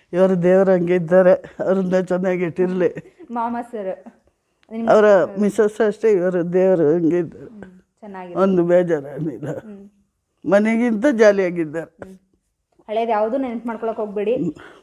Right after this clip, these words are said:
Speaker 2: ಈಗ ಒಂದು ಹೊಸ ಜೀವನನ ಆರಂಭ ಮಾಡಿದ್ದೀರಾ, ಇಲ್ಲಿಂದ ಒಂದು ಹೊಸ ಜೀವನ ನಿಮ್ಗೆ ಸಿಕ್ಕಿದೆ, ಅದ್ರಲ್ಲಿ ಖುಷಿಯಾಗಿರಿ ಅಮ್ಮ.
Speaker 1: ಹಾ.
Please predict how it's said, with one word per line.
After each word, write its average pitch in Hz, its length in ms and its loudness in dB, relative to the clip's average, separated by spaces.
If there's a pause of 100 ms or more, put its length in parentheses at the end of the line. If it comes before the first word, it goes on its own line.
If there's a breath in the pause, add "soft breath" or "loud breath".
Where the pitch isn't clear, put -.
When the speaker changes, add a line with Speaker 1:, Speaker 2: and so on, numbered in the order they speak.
(240 loud breath)
Speaker 2:
ಈಗ 226 180 -6 (120)
ಒಂದು 233 200 -4
ಹೊಸ 214 180 -4 (120)
ಜೀವನನ 240 300 -6
ಆರಂಭ 226 320 -4
ಮಾಡಿದ್ದೀರಾ, 214 600 -6
ಇಲ್ಲಿಂದ 262 400 -6 (100)
ಒಂದು 254 120 -6
ಹೊಸ 196 200 -8 (160)
ಜೀವನ 220 180 -8 (100)
ನಿಮ್ಗೆ 208 340 -8
ಸಿಕ್ಕಿದೆ, 214 520 -6 (360 loud breath)
ಅದ್ರಲ್ಲಿ 220 260 -6
ಖುಷಿಯಾಗಿರಿ 190 540 -6
ಅಮ್ಮ. 156 320 -14
Speaker 1:
ಹಾ. 139 40 -12